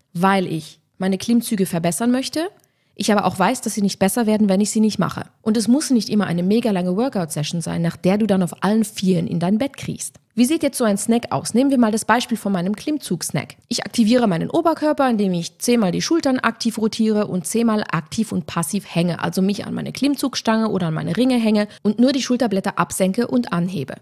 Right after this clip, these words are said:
Ich mache fünf Sätze, à fünf Klimmzüge pro Satz. Zwischen den Sätzen mache ich einfach Pause. Das Ganze nimmt in etwa zehn bis maximal fünfzehn Minuten in Anspruch. Du kannst auch einen Unterkörpersnack machen. Aktiviere deinen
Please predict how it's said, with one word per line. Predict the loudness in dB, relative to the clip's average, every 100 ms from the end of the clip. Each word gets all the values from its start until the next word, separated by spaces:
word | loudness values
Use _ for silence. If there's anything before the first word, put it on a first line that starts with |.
| _
Ich | -4 -2
mache | -2 -4
fünf | -2 0 0
Sätze, | -2 -4 -2 -6 -8 -12 _
à | -4 -2
fünf | 0 0 -2 -10
Klimmzüge | -2 0 0 0 0 2 2
pro | 0 -2
Satz. | 0 -2 -6 -12 _ -4
Zwischen | -2 2
den | 2 2
Sätzen | 0 0
mache | 0 0
ich | -2
einfach | -4 -4
Pause. | -4 -6 -6 -10 -18 _
Das | -4
Ganze | 0 0 2
nimmt | 4 4 2 -2
in | -2
etwa | -2 -2 0 0
zehn | 0 0 2 2
bis | 2 2
maximal | 0 0 -2 0
fünfzehn | 2 2 2 2
Minuten | 2 -2 -4
in | -8 -6
Anspruch. | -10 -10 -14 -16 -8
Du | -4
kannst | 0 0 0
auch | -2 0
einen | 0
Unterkörpersnack | 2 2 2 0 0 0 -2 -2 -4
machen. | -6 -6 -10 -16 -20 _
Aktiviere | -6 -2 0 2 2
deinen | 2 2